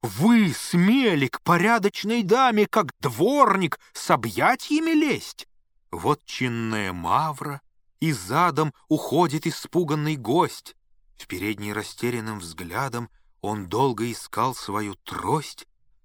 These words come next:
С лицом белее магнезии шел с лестницы пылкой брюнет.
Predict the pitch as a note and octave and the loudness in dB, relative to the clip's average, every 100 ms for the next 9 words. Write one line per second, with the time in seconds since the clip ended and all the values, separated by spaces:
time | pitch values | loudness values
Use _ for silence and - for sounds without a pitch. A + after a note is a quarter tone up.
0 | _ - G#2 A#2+ - - A#2 D#3+ D3 - | _ -10 -6 -6 -8 -4 2 2 2 -8
1 | _ F#2+ F#2+ A#2+ D3 C#3+ C3 C3+ F#2+ A2 | _ -10 -6 -2 -2 -2 -2 -4 -2 -2
2 | F3 A#2+ D#3 D3+ - _ _ - - D#3+ | -2 -2 -4 -4 -8 _ _ -4 0 0
3 | - - G2 E3+ F3 - E3 - - C#3+ | 0 -8 -2 0 0 -4 -4 -2 -4 -4
4 | _ _ _ C3 D#3+ C#3 D3+ C3 - G#2+ | _ _ _ 2 2 2 -2 -4 -6 -6
5 | B2+ C#3 C3 D3+ B2+ - | -2 -2 0 -2 -4 -12